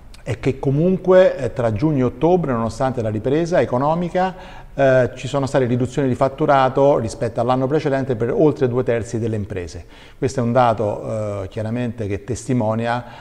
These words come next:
eh, la, la, la persistenza di una situazione di crisi di vendite nonostante la ripresa economica che c'è stata nel corso dell'estate. Eh, un secondo aspetto è dato dal, dalla presenza,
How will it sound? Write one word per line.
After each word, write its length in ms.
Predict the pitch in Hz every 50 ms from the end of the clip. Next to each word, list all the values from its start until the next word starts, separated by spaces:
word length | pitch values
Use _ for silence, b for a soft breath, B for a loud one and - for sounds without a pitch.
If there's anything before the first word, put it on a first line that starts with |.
| B B B
eh, 180 | 143 120 113 110
la, 400 | 107 107 107 104 101 107 143 151
la, 360 | 123 110 104 107 101 104 123
la 140 | 110 107 101
persistenza 960 | - 143 127 - - 117 107 - - 170 160 127 113 101 - - 110 101 98 B B B B B
di 60 | - 120
una 80 | 110
situazione 480 | 95 123 117 117 113 117 - 127 113 107
di 80 | 110
crisi 520 | 104 - 120 139 147 127 110 117 113 - 104
di 120 | 101 113
vendite 580 | 117 127 123 120 123 127 123 131 127 131 135 131
nonostante 600 | 127 123 117 123 120 - - 113 107 104 - 113
la 60 | 104
ripresa 340 | 101 107 98 110 107 98 120
economica 380 | 110 113 110 107 104 107 104 101
che 100 | 101 92
c'è 120 | - 107
stata 240 | 95 - 113 104 98
nel 180 | 98 101 101 -
corso 320 | - 107 98 92 - 101
dell'estate. 560 | 95 98 95 90 - - - - - - - B B B B B B B B B
Eh, 220 | - 156 135 135
un 140 | 139 139 131
secondo 340 | 131 156 147 165 170 160 160
aspetto 580 | 151 - - 208 220 226 214 - 190 180 180 -
è 140 | - 139
dato 320 | 127 131 143 131 123 123 120
dal, 680 | 120 131 127 123 120 120 117 117 117 113 110 110 117 113
dalla 340 | 110 113 113 113 110 110 104
presenza, 960 | - 123 123 120 156 160 156 156 147 - - 180 180 196 196 - - - -